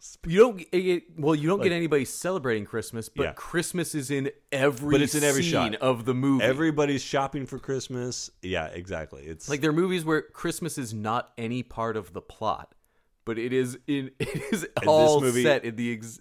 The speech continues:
Speaker 1: everywhere.
Speaker 2: it's the first line you hear as they're, as they're pushing their baby off to drum-,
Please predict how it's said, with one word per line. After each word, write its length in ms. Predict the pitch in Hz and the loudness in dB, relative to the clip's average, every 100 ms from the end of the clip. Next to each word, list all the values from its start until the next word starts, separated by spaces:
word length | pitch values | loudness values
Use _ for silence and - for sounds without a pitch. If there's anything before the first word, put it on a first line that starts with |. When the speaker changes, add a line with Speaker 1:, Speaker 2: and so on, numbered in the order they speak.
| _ 131 | _ -4
Speaker 1:
everywhere. 400 | 147 135 104 101 | -2 -2 -2 -2
Speaker 2:
it's 80 | |
the 40 | - | -2
first 260 | 131 127 | -2 0
line 280 | 120 113 113 | 0 2 0
you 100 | 113 | -2
hear 280 | 98 107 110 | -2 0 0
as 160 | 101 90 | -2 -4
they're, 300 | 95 87 78 - - | -4 -4 -8 -18 -10
as 200 | 95 - | -10 -6
they're 120 | 95 | -8
pushing 380 | - 104 - 107 | -8 -8 -8 -6
their 140 | 101 | -6
baby 360 | 92 92 95 95 | -4 -4 -2 -2
off 220 | 90 92 | -2 -4
to 100 | - | -8
drum-, 260 | 87 92 | -10 -8